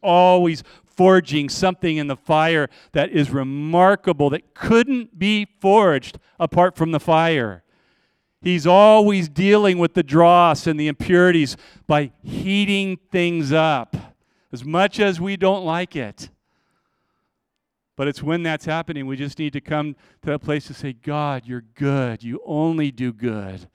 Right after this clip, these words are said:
the Psalms say. "You're a faithful creator." Okay, let's just come back and, and land the plane here and finish. "He strictly warned and commanded them to tell this to no one, saying, 'The Son of Man must suffer.'" This is the whole message.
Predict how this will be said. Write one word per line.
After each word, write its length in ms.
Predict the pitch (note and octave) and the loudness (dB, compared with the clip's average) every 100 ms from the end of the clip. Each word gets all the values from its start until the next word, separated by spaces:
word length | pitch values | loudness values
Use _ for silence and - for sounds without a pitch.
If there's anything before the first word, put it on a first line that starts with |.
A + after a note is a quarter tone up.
| _ - | _ -6
the 160 | B2 | -6
Psalms 380 | - - B2 A#2 | -4 -6 -6 -6
say. 400 | - A#2+ G#2 G2 _ _ _ _ | -10 -10 -10 -14 _ _ _ _
"You're 220 | - C#3+ C#3+ | 0 2 4
a 100 | C#3 | 2
faithful 1160 | _ _ _ - E3+ E3+ E3+ - - D#3+ B2+ | _ _ _ -4 0 2 0 -4 -6 -4 -4
creator." 680 | - - D3 C3+ C3 C3+ A#2 - _ - | -8 -14 -10 -4 -4 -4 -6 -10 _ -6
Okay, 320 | F3 G3 D#3+ | -2 -2 -2
let's 180 | F3+ F3+ | -4 -2
just 160 | G3+ - | -2 0
come 160 | G3 | -2
back 300 | F3+ E3+ E3 | 0 0 -2
and, 120 | E3+ D3+ - | -6 -10 -10
and 320 | D#3 D#3+ E3+ | -8 -8 -6
land 280 | D3+ D#3+ E3 | -4 -2 -6
the 60 | |
plane 240 | - C#3+ D3 | -4 -4 -4
here 140 | C#3+ | -6
and 120 | C3+ | -6
finish. 540 | - C#3+ C#3 A#2+ - - _ _ _ _ _ | -4 -2 -2 -4 -8 -20 _ _ _ _ _
"He 180 | - E3 | -2 -2
strictly 720 | D3+ - - A3+ A#3 A3+ A3 | -2 -4 4 4 4 -4 -4
warned 540 | F#3+ F3 F3 F3 F3 | 0 2 4 2 0
and 120 | F3+ E3+ | -4 -6
commanded 480 | F#3 D#3 D3 D3 | -4 -2 0 -2
them 160 | C3+ C#3+ | -2 -2
to 60 | C#3 | -4
tell 260 | C#3+ D#3+ | -2 0
this 180 | D#3 E3 | 0 -4
to 140 | - F3+ | -4 -2
no 180 | D3 | -2
one, 180 | C3 C3 | -2 -4
saying, 300 | - D3 C#3 | -4 -4 -4
'The 100 | C3+ | -8
Son 260 | - D#3+ E3 | -8 -6 -4
of 140 | E3+ | -4
Man 460 | D#3 C#3+ C3+ C3+ C3 _ _ | -4 -4 -4 -6 -10 _ _
must 400 | - D3 F3+ F3 | -4 0 0 -2
suffer.'" 640 | - D3+ C3 - C3 B2 B2 | -6 -4 -4 -4 -6 -6 -4
This 160 | F3+ E3 | -6 -6
is 120 | C#3+ | -4
the 160 | C3+ | -4
whole 200 | B2+ C#3+ | 0 -2
message. 640 | C#3 A#2 G#2+ A#2 G#2 G#2 | -2 -6 -8 -10 -12 -14